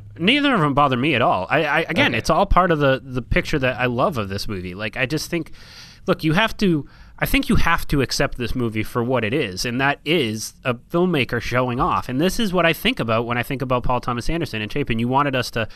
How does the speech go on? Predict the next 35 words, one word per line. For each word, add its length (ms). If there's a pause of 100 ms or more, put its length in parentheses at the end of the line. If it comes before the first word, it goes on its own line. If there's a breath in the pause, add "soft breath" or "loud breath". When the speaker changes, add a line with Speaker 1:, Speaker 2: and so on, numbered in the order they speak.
(240 loud breath)
Speaker 1:
highlight 580 (220 loud breath)
the 100
things 240
we 100
love 220
about 240
the 60
director. 560 (180 loud breath)
Speaker 2:
Yeah. 220
Speaker 1:
Everything 400
he 160
does 320
in 100
this 180
movie 500
are 120
the 80
things 300
that 100
I 120
love 220
about 280
him. 180
And, 160 (320 loud breath)
and 100
I 60
should 220
say 220
that 280 (1400 loud breath)
th-, 580 (360)
he 220
changes 840
a 40
little 220
bit 320